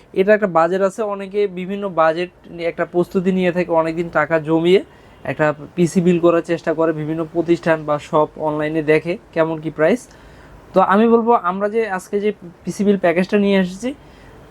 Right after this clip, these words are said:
তো তাদের জন্য যারা মূলত নতুন একবারে ফ্রিল্যান্সিং কোর্স করতে চায় এবং যারা ফ্রি ফায়ার এবং গেমিং করতে চায়,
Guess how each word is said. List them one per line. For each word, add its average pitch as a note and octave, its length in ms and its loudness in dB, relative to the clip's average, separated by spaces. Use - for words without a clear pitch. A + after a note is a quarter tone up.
তো F3 100 6
তাদের F#3 340 4
জন্য A3+ 440 2
যারা F3+ 200 2
মূলত G3 360 -2
নতুন G3+ 540 0
একবারে G3 360 2
ফ্রিল্যান্সিং G3 560 0
কোর্স G3 240 2
করতে G3+ 300 -2
চায় G#3 200 4
এবং F#3 280 -2
যারা F3+ 200 2
ফ্রি F3+ 260 -2
ফায়ার F#3+ 200 2
এবং F3+ 200 -2
গেমিং E3+ 300 0
করতে G3 240 0
চায়, B3 180 2